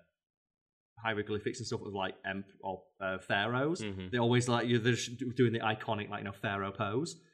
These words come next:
Speaker 1: It's 'cause you've got to draw all their limbs to show they had them, otherwise they don't get to keep
Speaker 2: Oh
Speaker 1: them.
Speaker 2: my god.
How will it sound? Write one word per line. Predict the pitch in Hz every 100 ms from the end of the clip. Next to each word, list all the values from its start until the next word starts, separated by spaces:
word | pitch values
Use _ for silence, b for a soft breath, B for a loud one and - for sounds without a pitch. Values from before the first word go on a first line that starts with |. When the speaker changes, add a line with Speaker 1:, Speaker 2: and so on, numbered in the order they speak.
| b b -
Speaker 1:
It's |
'cause | 127 123
you've | 127
got | 135
to | 127
draw | 123 117
all | 110
their | 104
limbs | 110 101 87
to | -
show | 113 101
they | 98
had | 98 -
them, | 123 120
otherwise | 110 101 98
they | 107
don't | 98
get | 92
to | -
keep | 95 110
Speaker 2:
Oh |
Speaker 1:
them. | 98
Speaker 2:
my | 92
god. | 92 87 90